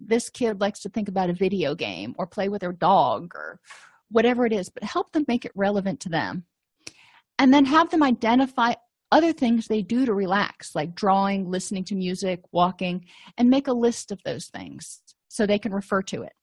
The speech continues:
Um, when you're teaching relaxation training, especially if you're doing something like,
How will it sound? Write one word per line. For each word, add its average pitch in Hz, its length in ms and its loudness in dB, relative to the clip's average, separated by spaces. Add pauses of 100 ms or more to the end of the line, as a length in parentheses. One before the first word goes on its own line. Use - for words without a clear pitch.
(760)
Um, 175 180 -6 (100)
when 254 300 4
you're 320 100 4
teaching 277 360 0
relaxation 247 640 2
training, 240 440 0
especially 208 540 -2
if 208 100 -4
you're 196 80 0
doing 202 300 -2
something 208 340 -6
like, 185 300 -4